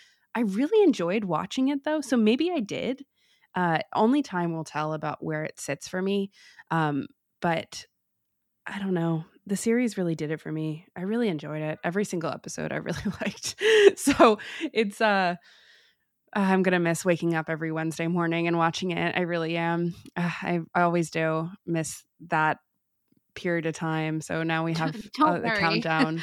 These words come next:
Speaker 2: <laughs> We have
Speaker 1: until
Speaker 2: Bad Batch
Speaker 1: <laughs>
Speaker 2: season
Speaker 1: Kenobi.
Speaker 2: two at some point, Kenobi
Speaker 1: True.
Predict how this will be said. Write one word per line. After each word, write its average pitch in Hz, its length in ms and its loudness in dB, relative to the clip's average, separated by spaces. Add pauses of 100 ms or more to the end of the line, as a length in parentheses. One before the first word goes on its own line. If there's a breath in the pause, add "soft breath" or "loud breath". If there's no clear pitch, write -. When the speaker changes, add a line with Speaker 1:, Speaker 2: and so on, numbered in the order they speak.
(140)
Speaker 2:
<laughs> - 180 -10
We 277 140 2
have 214 160 4
Speaker 1:
until 185 380 4 (120)
Speaker 2:
Bad 180 260 4
Batch 175 200 0
Speaker 1:
<laughs> - 20 -10
Speaker 2:
season 214 280 2
Speaker 1:
Kenobi. 160 220 2
Speaker 2:
two 170 140 2
at 208 180 -2
some 214 280 -2
point, 190 640 -6
Kenobi 190 560 -4
Speaker 1:
True. 175 460 -2